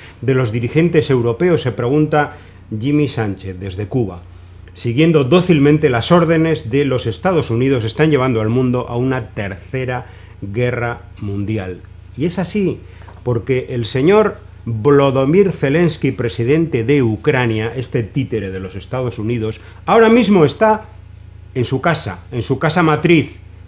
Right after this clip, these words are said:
donde dirigen su política en Estados Unidos, ahí firmando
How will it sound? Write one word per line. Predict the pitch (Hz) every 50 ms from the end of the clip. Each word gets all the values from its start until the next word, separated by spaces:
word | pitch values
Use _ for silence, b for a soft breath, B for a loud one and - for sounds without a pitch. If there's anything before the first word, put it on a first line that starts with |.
| - -
donde | - 117 123 123 117 123 123
dirigen | 120 131 139 180 180 - 151 131 127
su | 117 - 127
política | - 117 123 135 147 143 - 117 - 104 90 -
en | - 107 98 98
Estados | 90 - - - 151 143 127 110 - 113
Unidos, | 107 113 120 113 98 95 - -
ahí | 135 190 220
firmando | 185 - - 147 143 143 151 175 214 233 226 208 175 156 151 170 - -